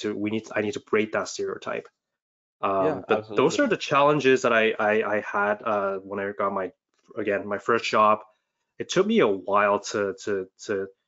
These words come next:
Speaker 1: learn how do you, how do you speak out, how to express my opinions,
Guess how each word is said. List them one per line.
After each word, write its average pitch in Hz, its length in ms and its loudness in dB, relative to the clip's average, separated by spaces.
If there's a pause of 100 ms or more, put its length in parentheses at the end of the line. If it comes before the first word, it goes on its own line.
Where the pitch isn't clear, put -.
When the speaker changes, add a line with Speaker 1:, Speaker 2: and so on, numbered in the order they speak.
(280)
Speaker 1:
learn 117 500 2 (260)
how 113 180 2
do 110 100 0
you, 104 160 0
how 110 180 0
do 107 80 -2
you 101 60 -4
speak - 420 -10
out, 104 300 0 (640)
how 104 140 0
to 104 180 0
express - 460 -2
my 101 160 0
opinions, 123 880 -2